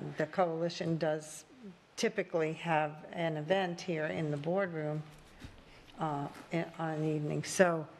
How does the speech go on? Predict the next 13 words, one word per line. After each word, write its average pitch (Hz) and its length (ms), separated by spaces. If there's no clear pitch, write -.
and 185 140
that's 180 220
separate 180 380
from 160 180
board 180 320
meeting, 156 400
but 151 220
yeah. - 220
So, 175 420
um, 165 320
and 196 160
Ms. 202 160
Patrica 240 680